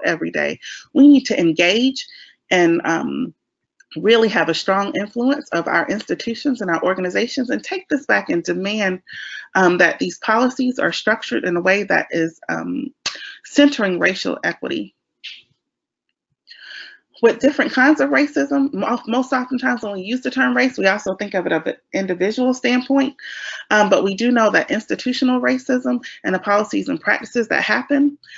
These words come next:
um, to discriminate often benefit white folks, um, unintentionally or inadvertently. Structural racism is the history and the institution of racism that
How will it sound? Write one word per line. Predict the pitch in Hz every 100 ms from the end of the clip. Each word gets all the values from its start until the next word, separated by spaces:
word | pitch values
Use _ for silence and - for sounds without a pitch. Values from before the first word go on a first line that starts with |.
| - - 196
um, | 202 180 175
to | 165
discriminate | 175 - 220 247 254 262 - _ _ _ _ _ _ - -
often | 180 180 190 165
benefit | 185 247 - -
white | 180 123 -
folks, | 294 - _ - - - -
um, | 196 196 180 -
unintentionally | 233 226 269 240 247 220
or | 165
inadvertently. | 190 185 214 233 262 262 - - -
Structural | - - 202 226 - 269 254
racism | 262 262 277 262 285
is | 175
the | -
history | - 247 254 254 233
and | 175
the | 175 -
institution | 220 - - 226 -
of | 220
racism | 202 214 - 220 - 202
that | -